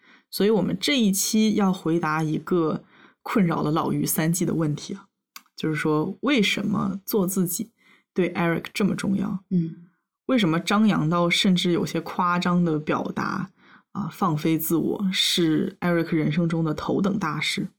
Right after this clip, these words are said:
Speaker 2: 嗯，我觉得还有一个连带的问题，就是为什么对于 Eric 来说，做自己比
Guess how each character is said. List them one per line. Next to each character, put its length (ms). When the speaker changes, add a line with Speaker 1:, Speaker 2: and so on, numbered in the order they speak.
Speaker 2:
嗯， 420
我 80
觉 100
得 100
还 180
有 140
一 140
个 400
连 280
带 200
的 120
问 180
题， 340
就 120
是 300
为 200
什 120
么 120
对 160
于 100
Eric 540
来 180
说， 380
做 220
自 220
己 500
比 480